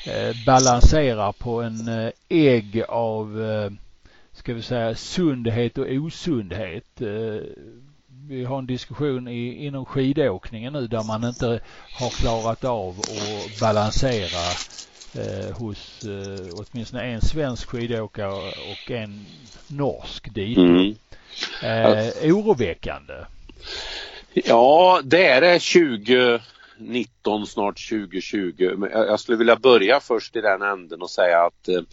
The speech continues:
Speaker 2: eh, lite grann har ju debatten blivit också handla om att det är just de här uthållighetsidrotterna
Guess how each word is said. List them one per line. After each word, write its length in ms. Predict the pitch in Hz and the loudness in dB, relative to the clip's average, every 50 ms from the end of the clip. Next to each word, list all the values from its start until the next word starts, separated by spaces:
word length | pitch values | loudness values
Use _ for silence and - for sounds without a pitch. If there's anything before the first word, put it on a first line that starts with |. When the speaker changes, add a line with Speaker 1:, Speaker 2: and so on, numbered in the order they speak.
| - - - - - - - - - - _ _ _ - - - 87 | -20 -20 -20 -20 -20 -20 -20 -20 -20 -20 _ _ _ -12 -2 2 2
Speaker 2:
eh, 200 | 90 87 87 87 - | 4 4 2 0 -2
lite 420 | 90 95 113 113 - _ - 131 | 2 4 4 4 4 _ 2 4
grann 420 | 117 131 123 117 110 107 104 101 95 | 6 6 6 6 6 4 2 0 -2
har 120 | 107 107 | 0 0
ju 100 | 107 107 | 0 0
debatten 960 | 95 98 110 92 107 95 85 - _ _ _ - 110 107 104 104 101 98 - 92 | 2 0 0 2 4 2 2 0 _ _ _ -4 -2 -2 -2 -4 -6 -8 -10 -8
blivit 520 | 95 101 104 107 107 92 80 92 - - | -2 2 2 2 2 4 2 2 2 4
också 360 | 101 87 - - - - 87 | 2 2 2 0 2 2 2
handla 400 | 87 107 104 101 90 85 82 90 | 4 4 2 2 2 2 4 4
om 180 | 90 85 80 85 | 2 2 2 -2
att 160 | 85 82 - | -2 -2 2
det 60 | - | 2
är 60 | 92 | 2
just 420 | 90 87 87 87 - - - - - | 2 4 2 0 0 -2 -10 -2 0
de 140 | 95 90 87 | 0 0 2
här 280 | 90 85 85 82 82 - - | 2 4 6 4 4 4 2
uthållighetsidrotterna 1700 | 101 95 90 - - - 92 82 80 82 80 85 78 - - - - - - 95 85 104 92 87 - - _ - 98 95 113 135 123 | 0 -2 -2 -6 -6 -6 -6 -4 -4 -4 -2 -2 -2 -2 -4 -10 -10 -6 -6 -2 2 4 4 4 4 2 _ 2 2 4 4 4 2